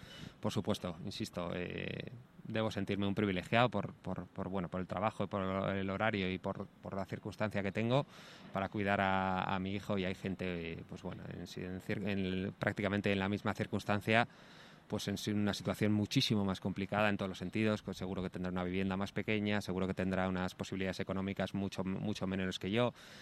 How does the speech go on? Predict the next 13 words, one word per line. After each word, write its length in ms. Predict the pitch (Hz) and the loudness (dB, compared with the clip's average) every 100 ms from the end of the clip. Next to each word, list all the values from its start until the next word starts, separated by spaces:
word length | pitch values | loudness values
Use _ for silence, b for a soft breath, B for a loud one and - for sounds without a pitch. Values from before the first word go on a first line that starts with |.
| b b | b b
seguro 380 | - 95 98 95 | -6 0 2 4
que 320 | 92 95 92 | 2 2 2
tendrán 240 | 92 92 | 2 0
que 60 | 92 | 0
estar 180 | - 98 | -2 -2
trabajando 640 | 92 90 - 113 110 113 | -2 0 2 2 4 4
y 80 | 107 | 4
multiplicándose, 960 | 98 98 98 98 113 120 117 - 113 | 2 0 0 2 6 6 6 4 2
pues 160 | 104 90 | 2 0
bueno, 160 | 85 85 b b - | -2 -6 b b -2
en 120 | 104 | 0
este 200 | 104 107 | 2 2
caso, 580 | 110 113 113 110 110 | 2 4 4 6 4